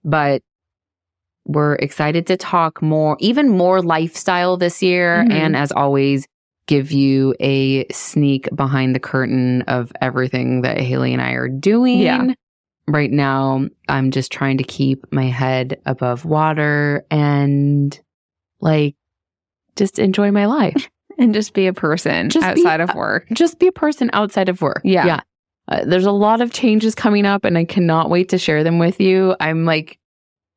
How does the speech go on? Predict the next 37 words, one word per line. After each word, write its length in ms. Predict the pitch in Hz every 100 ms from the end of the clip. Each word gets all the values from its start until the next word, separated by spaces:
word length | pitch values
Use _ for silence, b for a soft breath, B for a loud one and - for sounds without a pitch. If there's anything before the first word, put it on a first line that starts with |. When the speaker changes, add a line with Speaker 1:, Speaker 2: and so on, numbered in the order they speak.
| _ _ _ _ _ -
Speaker 1:
almost 360 | 185 196 196 196
ready 240 | 190 190
to 100 | 190
share 260 | 196 185 180
one 180 | 175
of 80 | 175
them. 600 | 185 190 190 190 196 202 - _ _ _
Like, 180 | 175 156
give 140 | 170
me, 100 | 175
like, 160 | 170 165
another 320 | 175 170 180
week 240 | 185 180 180
or 40 |
Speaker 2:
Yeah. 140 | 170
Speaker 1:
two, 380 | 220 220 226 208 - -
and 600 | 165 165 165 170 170 170
then 180 | 190 202
it'll 200 | 202 208
be 260 | 214 208
a 220 | 208 208 202 -
freaking 520 | 214 208 202 196 175 -
whirlwind 520 | 165 175 202 214 220
of 140 | 214 214
a 40 |
year. 380 | 196 147 117 113
Speaker 2:
Oh, 40 |
man. 420 | 90 64 52 64 -
Speaker 1:
It'll 160 | 180
be 200 | 165 190
here 220 | 226 233 214
before 320 | 214 214 202
you 100 | 185
know 160 | 147
it, 100 | 139
guys. 320 | 135 131 127 185
Speaker 2:
Yeah. 280 | 143 62